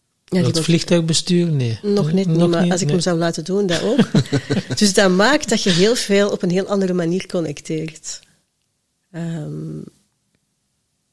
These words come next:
Speaker 2: Ja,
Speaker 1: of
Speaker 2: de ene heeft een kind, de andere heeft een hond, hè,
Speaker 1: Voilà.
Speaker 2: voor, eh, voor te connecteren.
Speaker 1: Absoluut.
Speaker 2: Dat klopt
Speaker 1: Absoluut.
Speaker 2: inderdaad
Speaker 1: En
Speaker 2: wel,
Speaker 1: wat
Speaker 2: ja.
Speaker 1: wij ook doen, is bijvoorbeeld mijn zoon, die houdt van poetsen.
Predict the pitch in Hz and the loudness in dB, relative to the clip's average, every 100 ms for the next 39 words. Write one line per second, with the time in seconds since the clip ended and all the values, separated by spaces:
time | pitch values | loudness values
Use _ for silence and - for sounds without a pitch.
0 | _ _ _ _ _ _ 160 175 156 151 | _ _ _ _ _ _ -2 -2 0 0
1 | 147 156 156 147 135 131 - 170 185 170 | 2 4 4 2 0 -2 0 2 2 2
2 | 165 165 160 151 - 143 151 196 - 196 | 4 4 4 2 2 2 4 2 2 0
3 | 240 160 185 180 170 170 180 - - 180 | 2 4 6 8 6 6 4 0 0 2
4 | 165 175 180 190 185 156 - 156 160 175 | 2 4 4 4 4 0 -2 -6 -4 -2
5 | 180 151 151 - 180 170 160 165 156 165 | 0 0 -2 -2 0 0 0 0 0 -2
6 | 147 165 175 170 - 156 160 170 156 143 | -4 -6 -4 -4 -6 -8 -8 -6 -6 -6
7 | 165 175 160 147 156 180 - 143 143 190 | -6 -4 -6 -8 -8 -8 -8 -10 -10 -6
8 | 190 214 - | -6 -6 -8